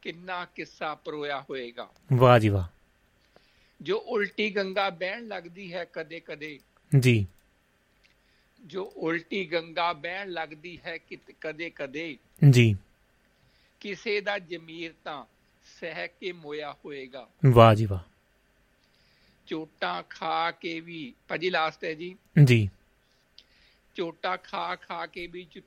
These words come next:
Speaker 1: ਟੁੱਟ ਚੋਟਾਂ ਖਾ ਖਾ ਕੇ ਵੀ ਜੋ ਟੁੱਟਿਆ ਨਹੀਂ ਅੰਦਰੋਂ ਬਾਹਰੋਂ।
Speaker 2: ਜੀ।
Speaker 1: ਚੋਟਾਂ ਖਾ ਖਾ ਕੇ ਵੀ ਜੋ ਟੁੱਟਿਆ ਨਹੀਂ ਅੰਦਰੋਂ ਬਾਹਰੋਂ।
Speaker 2: ਹੂੰ, ਹੂੰ।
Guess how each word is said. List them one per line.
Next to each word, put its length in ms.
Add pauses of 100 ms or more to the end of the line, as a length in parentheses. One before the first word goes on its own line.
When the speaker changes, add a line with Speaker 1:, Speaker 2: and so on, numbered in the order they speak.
Speaker 1:
ਟੁੱਟ 160 (1500)
ਚੋਟਾਂ 520
ਖਾ 380
ਖਾ 400
ਕੇ 320
ਵੀ 220
ਜੋ 180
ਟੁੱਟਿਆ 560
ਨਹੀਂ 380
ਅੰਦਰੋਂ 320
ਬਾਹਰੋਂ। 440 (340)
Speaker 2:
ਜੀ। 320 (1300)
Speaker 1:
ਚੋਟਾਂ 520
ਖਾ 420
ਖਾ 400
ਕੇ 280
ਵੀ 180
ਜੋ 220
ਟੁੱਟਿਆ 460
ਨਹੀਂ 340 (100)
ਅੰਦਰੋਂ 340
ਬਾਹਰੋਂ। 460
Speaker 2:
ਹੂੰ, 300
ਹੂੰ। 320